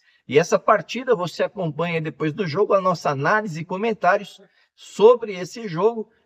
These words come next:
pra gente saber se o Santos se deu bem ou não, ou se deu Novo Horizontino, se o tabu continuou e a liderança com quem ficou, né? Mas a cada rodada vai se aproximando o momento do acesso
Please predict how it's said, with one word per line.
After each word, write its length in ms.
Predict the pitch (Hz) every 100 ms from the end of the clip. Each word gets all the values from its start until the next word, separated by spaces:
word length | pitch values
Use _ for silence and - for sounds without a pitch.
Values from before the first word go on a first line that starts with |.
| -
pra 180 | 226
gente 240 | 220 208 220
saber 400 | 220 208 160 170
se 140 | -
o 40 | 180
Santos 300 | - 165 -
se 100 | 175
deu 260 | 175 175
bem 400 | - 139 214 214 _ _ _
ou 240 | 151 175
não, 260 | 127 160 247
ou 140 | 185
se 160 | 127 -
deu 180 | 143 165
Novo 160 | 151
Horizontino, 640 | 139 139 127 113 - 233 180
se 160 | -
o 40 | 143
tabu 300 | 135 131 143
continuou 800 | - 131 - 127 120 190 196 - _ _ _ _
e 200 | 123 151
a 80 | 147
liderança 720 | 156 147 135 156 214 170 147
com 200 | 156 147
quem 220 | 147 143
ficou, 460 | 139 127 139 123 113
né? 200 | 147 170 _ _ _
Mas 260 | 123 139 143
a 80 | 156
cada 280 | 180 202
rodada 560 | 214 226 180 180 190 190 - _
vai 220 | 143 202
se 100 | -
aproximando 680 | 220 220 220 - 247 180 220
o 40 | 233
momento 440 | 233 147 175 208
do 160 | 170 202
acesso 560 | 165 - 147 180 -